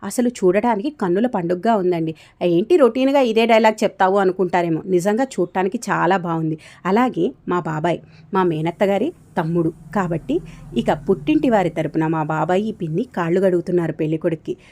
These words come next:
చూడండి ఎంత బాగుందో. ఇక ఈ తతంగం అయిపోయిన తర్వాత జీలకర్ర బెల్లానికి రెడీ చేసేసారన్నమాట. ఇంతకీ మీరు పెళ్లి చూపుల వీడియో చూసారా? చూస్తే ఎలా ఉందో కామెంట్ చేయండి. చాలా బాగుంది కదా పెళ్లి చూపుల వీడియో కూడా.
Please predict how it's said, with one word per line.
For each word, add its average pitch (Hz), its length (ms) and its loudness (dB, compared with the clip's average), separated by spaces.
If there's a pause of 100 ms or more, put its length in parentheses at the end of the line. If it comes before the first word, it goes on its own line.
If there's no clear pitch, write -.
(220)
చూడండి 175 300 0
ఎంత 170 260 -2
బాగుందో. 175 480 0 (280)
ఇక 185 340 -2 (560)
ఈ 302 260 4
తతంగం 208 400 2
అయిపోయిన 175 360 0
తర్వాత 160 440 -4 (320)
జీలకర్ర 247 600 2
బెల్లానికి 160 680 2
రెడీ 175 340 0
చేసేసారన్నమాట. 160 800 -2 (460)
ఇంతకీ 427 320 4
మీరు 311 360 6 (100)
పెళ్లి 208 320 2
చూపుల 285 200 2
వీడియో 254 260 4
చూసారా? 214 540 -2 (360)
చూస్తే 262 260 0
ఎలా 202 280 6
ఉందో 202 220 2
కామెంట్ 190 460 0
చేయండి. 175 280 -2 (340)
చాలా 185 360 2
బాగుంది 208 320 4
కదా 196 220 0
పెళ్లి 165 380 -2
చూపుల 185 180 -2
వీడియో 170 300 0
కూడా. 170 320 0